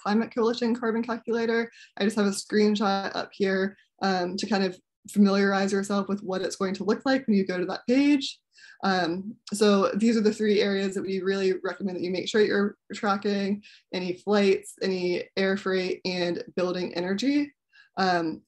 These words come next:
so you would just type in origin destination, the, um, class, how many people flew, if it was a return trip. For air freight, you add the weight for that. Um, if you are working with an art shipper, then the weight will be on the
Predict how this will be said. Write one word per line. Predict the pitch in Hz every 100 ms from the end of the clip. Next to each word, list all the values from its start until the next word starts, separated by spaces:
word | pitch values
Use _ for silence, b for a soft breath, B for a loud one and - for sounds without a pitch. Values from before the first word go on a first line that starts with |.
| -
so | - 202
you | 185 185
would | 185
just | 170 - _ _
type | - 185 196
in | 185 185 185 -
origin | 175 180 175
destination, | 170 - 214 254 262 240 220 214 208 170
the, | 165 160 _ _ - 170
um, | 165 160 - - -
class, | - 214 208 208 208
how | 202
many | 180 170
people | 202 185 180 -
flew, | 208 196 196 196 196 B B
if | 202
it | 196
was | 180
a |
return | 180 - 185 180
trip. | - 185 175 - _ _ b -
For | 190 185 -
air | 208 214
freight, | 214 214 208 196 208
you | 190
add | 180 175
the | 165
weight | 190 226 - -
for | 208
that. | 208 202 202 - 180
Um, | 175 170 160 -
if | 202
you | 202 190
are | 185 185
working | 202 208
with | 202
an | 208
art | 196 190
shipper, | - 208 202 202 202 B B
then | - 196
the | 180
weight | 185 185 185
will | 180
be | 180 185 180
on | 170 175 175
the | 185